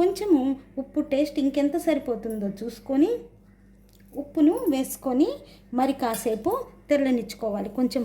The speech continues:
పడుతుందండి. మళ్ళీ చూసారా, ఇంత వేసి మరి కాసేపు తెరలబెట్టుకోవాలి. చూడండి,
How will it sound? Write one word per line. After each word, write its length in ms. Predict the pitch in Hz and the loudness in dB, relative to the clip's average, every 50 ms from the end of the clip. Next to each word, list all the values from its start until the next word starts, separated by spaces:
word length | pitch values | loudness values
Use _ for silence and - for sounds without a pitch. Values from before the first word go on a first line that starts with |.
| 196 226 | -2 -4
పడుతుందండి. 580 | 214 196 196 - 226 220 220 214 220 233 285 415 - 330 262 | -4 -4 -4 -6 -6 -6 -6 -6 -6 -4 -2 0 2 2 2
మళ్ళీ 240 | 220 220 240 285 415 571 - - - - - - | 2 2 0 0 -2 -2 -4 -12 -20 -20 -20 -20
చూసారా, 340 | - 202 - 240 196 220 339 427 370 - 247 | -18 -14 -10 -8 -4 -4 -4 -4 -4 -4 -4
ఇంత 160 | 226 196 214 214 208 | -4 -4 -4 -6 -4
వేసి 280 | 214 214 208 - 370 480 523 359 302 | -4 -4 -4 -2 -2 2 4 4 4
మరి 160 | 294 285 285 - | 4 4 0 -4
కాసేపు 460 | 262 233 214 - 247 220 214 - 381 494 554 - - - - - - - | -6 -6 -6 -6 -8 -8 -6 -6 -6 -8 -8 -10 -16 -20 -20 -10 -2 2
తెరలబెట్టుకోవాలి. 1000 | 302 285 277 277 269 226 233 - - - - 220 208 208 208 208 202 196 190 190 - - - - - - - _ - - - - - - - - - - - - - - - - - - - - - - - - - - - - - - - - - - - - - - - - - - - - - - - - - - - - - - - - - - - - - - - - - - - - - - - - - - - - - - - - - - - - - - - - | 2 4 4 2 2 0 -2 -4 -4 -10 -10 -8 -6 -6 -4 -4 -4 -6 -6 -8 -10 -14 -20 -20 -20 -20 -20 _ -20 -20 -20 -20 -20 -20 -20 -20 -20 -20 -20 -20 -20 -20 -20 -20 -20 -20 -20 -20 -20 -20 -20 -20 -20 -20 -20 -20 -20 -20 -20 -20 -20 -20 -20 -20 -20 -20 -20 -20 -20 -20 -20 -20 -20 -18 -20 -20 -20 -20 -20 -20 -20 -20 -20 -20 -20 -20 -20 -20 -20 -20 -20 -20 -20 -20 -20 -20 -20 -20 -20 -20 -20 -20 -20 -20 -18 -20 -20 -20 -20 -18 -18 -18 -16 -10 -4 0
చూడండి, 420 | 247 240 226 233 247 254 311 | 0 2 2 2 2 4 4